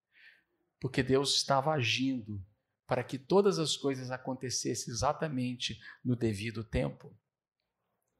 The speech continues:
Aos nossos olhos,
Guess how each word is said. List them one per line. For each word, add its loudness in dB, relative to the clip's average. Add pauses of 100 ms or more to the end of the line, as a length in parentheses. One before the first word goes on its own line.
(2500)
Aos 6
nossos 6
olhos, 10